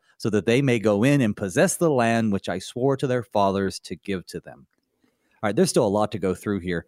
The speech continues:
First, um, let's talk a little bit about this, uh, parenthetical comment here. He's bringing up Aaron's death. Uh, why? Why here in the middle of him talking about him and on the mountain the second time?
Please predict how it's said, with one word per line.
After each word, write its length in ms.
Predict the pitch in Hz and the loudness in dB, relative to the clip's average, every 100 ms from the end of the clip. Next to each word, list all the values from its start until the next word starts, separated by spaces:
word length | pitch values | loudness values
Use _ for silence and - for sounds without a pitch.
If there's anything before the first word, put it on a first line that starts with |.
| _ _ _ | _ _ _
First, 320 | - 202 - 156 | 2 2 2 0
um, 380 | 131 107 101 _ _ _ _ _ - | 0 0 -6 _ _ _ _ _ -4
let's 140 | 175 | -2
talk 160 | - 226 | 0 0
a 40 | |
little 120 | 175 165 | 0 2
bit 120 | 147 | 2
about 480 | 107 127 127 - 123 | 2 0 0 -4 -2
this, 360 | 123 - - - | -2 -2 -8 -4
uh, 200 | 110 101 _ | -4 -4 _
parenthetical 1400 | - 135 135 131 117 110 - 135 131 123 - 123 113 113 113 | -6 -2 2 2 0 -4 -2 0 2 0 -2 -2 0 -2 -6
comment 640 | - 139 135 131 113 104 - | -6 0 0 2 0 0 -6
here. 440 | 107 98 98 117 | -8 -4 -2 0
He's 220 | 131 113 | -2 -4
bringing 520 | 104 127 156 160 156 - | -2 0 0 0 -2 -2
up 340 | 110 117 _ _ - | -2 -2 _ _ -8
Aaron's 540 | 120 123 127 120 98 - - | -2 0 0 -2 -4 -8 -2
death. 360 | 107 90 80 _ _ _ _ _ _ _ | 0 0 -4 _ _ _ _ _ _ _
Uh, 400 | - 117 120 117 - _ _ | -6 -2 0 0 -2 _ _
why? 400 | 95 131 277 302 | -2 -2 0 -2
Why 260 | 170 170 233 | -2 0 0
here 320 | 208 208 220 | 0 0 0
in 120 | 113 | 0
the 60 | 110 | 0
middle 280 | 127 151 147 | 2 2 2
of 80 | 131 | 2
him 160 | 135 | -2
talking 400 | - 104 - 135 | -2 -4 -2 -4
about 300 | 123 127 101 | 0 0 0
him 320 | 123 127 110 - | -2 -4 -6 -6
and 180 | 117 - | -6 -2
on 140 | 123 | -2
the 60 | 107 | 0
mountain 440 | 98 156 - 71 | 0 0 -4 -12
the 60 | 78 | -8
second 300 | - - 65 | -8 -10 -14
time? 260 | - 90 | -16 -18